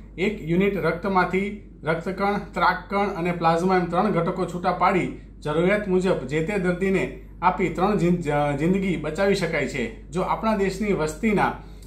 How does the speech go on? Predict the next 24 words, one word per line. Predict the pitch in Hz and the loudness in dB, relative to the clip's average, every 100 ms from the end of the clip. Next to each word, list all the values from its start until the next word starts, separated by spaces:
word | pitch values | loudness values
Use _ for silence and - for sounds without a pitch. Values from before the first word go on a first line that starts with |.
| - | -4
એક | 214 220 | -4 -2
ટકા | 208 190 | -2 0
લોકો | 170 175 180 160 | 0 0 0 0
રક્તદાન | 156 175 170 | 0 0 0
કરે | 165 190 185 113 - - - | 2 2 2 0 -6 -16 -6
તો | 208 170 | 0 0
રક્તની | 135 - 220 214 | 0 0 2 2
અછત | 165 175 185 - - | 2 0 0 -2 -4
વર્તાય | 160 - 190 196 | -4 2 4 4
જ | 170 | 2
નહીં. | 175 160 156 - - - | 0 0 -2 -6 -14 -8
જો | 147 208 | 0 2
હું | 202 | 2
સુરતની | 196 202 214 226 | 0 -2 2 2
વાત | 196 190 - | 4 2 2
કરું | 202 214 - - - - | 2 2 2 -6 -12 -2
તો | 202 | -2
સુરતની | - 180 214 208 214 208 | 0 0 0 0 -2 -2
બ્લડ | 170 190 | 0 2
બેંકોને | 185 190 185 202 214 135 - - 160 | 2 0 0 0 2 0 -4 -10 -4
ઉનાળામાં | 190 208 202 208 202 | 2 4 4 4 2
અને | 190 202 | 2 0
દિવાળીના | 170 175 190 190 190 | -2 0 0 0 -2
સમયમાં, | - 180 190 196 131 | -2 -2 0 0 0